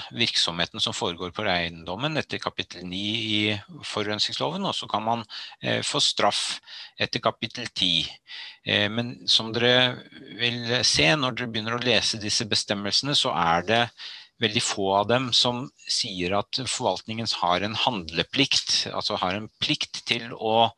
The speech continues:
eh, pålegge tiltak, eller har en plikt til å omgjøre, eller har en plikt til å stanse virksomheten, eller har plikt til å anmelde og, og straffe. Eh, så her legger man, som i veldig mye annen lovgivning, eh, ansvaret,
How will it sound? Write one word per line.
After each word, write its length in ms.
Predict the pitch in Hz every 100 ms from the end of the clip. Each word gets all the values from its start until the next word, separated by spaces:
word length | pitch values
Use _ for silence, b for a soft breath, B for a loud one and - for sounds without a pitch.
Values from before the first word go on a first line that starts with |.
| B B B _
eh, 160 | 110 110
pålegge 760 | - 98 95 101 101 117 117 113
tiltak, 440 | 123 104 - 139
eller 120 | 101 92
har 160 | 95
en 80 | 95
plikt 440 | - 117 - - -
til 180 | 107 107 -
å 320 | 101 104 104 - _
omgjøre, 600 | 104 101 107 113 131 151
eller 140 | 120 87
har 100 | 98
en 100 | -
plikt 260 | 95 - -
til 120 | 110
å 40 |
stanse 380 | - 113 95 104
virksomheten, 520 | 98 - 95 95 -
eller 180 | 127 101
har 80 | 101
plikt 260 | 104 - -
til 160 | 95 104
å 80 | 107 87
anmelde 440 | 87 90 90 98 104
og, 160 | 95 B B B
og 140 | 120 104
straffe. 540 | - 113 - - 95 - B B B B B
Eh, 320 | - 107 107 110
så 180 | - 123 123 131
her 400 | 127 117 120 147 139 135 - - - 120
legger 300 | 117 95 120
man, 220 | 151 202 175
som 280 | - 123 131 139
i 80 | 123
veldig 300 | 127 95 113
mye 160 | 123 113
annen 360 | 110 107 117 117
lovgivning, 580 | 110 95 101 123 156 156 B B B _
eh, 240 | 110 107 107 131
ansvaret, 720 | 117 - 85 90 104 113